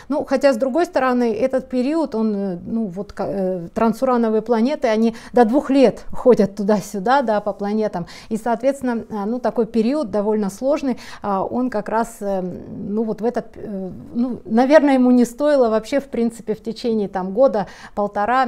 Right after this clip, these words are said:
э, кататься и какие-то опасные виды спорта, а, использовать, потому что, ну, как бы, период опасный. Но, а, смотрите, здесь интересная ситуация. Дело в том, что от этого самого транзитного Урана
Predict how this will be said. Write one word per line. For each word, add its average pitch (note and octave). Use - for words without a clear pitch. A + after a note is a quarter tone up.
э, F#3
кататься G#3+
и G3
какие-то G3
опасные A#3
виды A3+
спорта, A#3+
а, F#3
использовать, C4
потому A3
что, B3
ну, G#3
как A3+
бы, F#3+
период B3
опасный. G3
Но, C#4+
а, G#3
смотрите, C4
здесь D#4
интересная C4
ситуация. G#3+
Дело E4+
в F4+
том, G#3+
что -
от A3+
этого E4
самого C4
транзитного A#3+
Урана D4